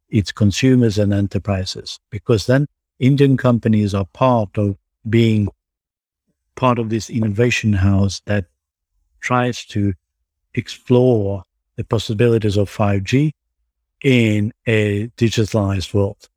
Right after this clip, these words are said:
And that knowledge later in the next step with the technology that we're qualifying for six G will come into the definition of six G.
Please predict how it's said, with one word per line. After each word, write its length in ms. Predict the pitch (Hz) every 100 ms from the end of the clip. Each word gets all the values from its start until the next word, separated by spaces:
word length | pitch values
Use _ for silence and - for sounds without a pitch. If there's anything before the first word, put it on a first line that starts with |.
| _ _ _ _ _ _ -
And 220 | 104 98
that 260 | 156 - -
knowledge 680 | 120 139 120 92 95 - - _ _
later 680 | 104 110 135 135 - 104 101 _ _ _ _ _ _
in 160 | 127 107
the 100 | 107
next 300 | 113 156 -
step 240 | - 127 _
with 160 | 123 107
the 100 | 110
technology 640 | - 113 123 123 120 110
that 240 | 104 107 -
we're 160 | 107 101
qualifying 640 | - 110 107 - 107 101
for 140 | -
six 280 | 98 131 -
G 180 | - 101
will 200 | 98 113
come 320 | - 117 104
into 340 | 101 101 - 98
the 140 | 95
definition 580 | 90 98 - 98 - 101
of 140 | 92
six 280 | - 95 -
G. 240 | - 117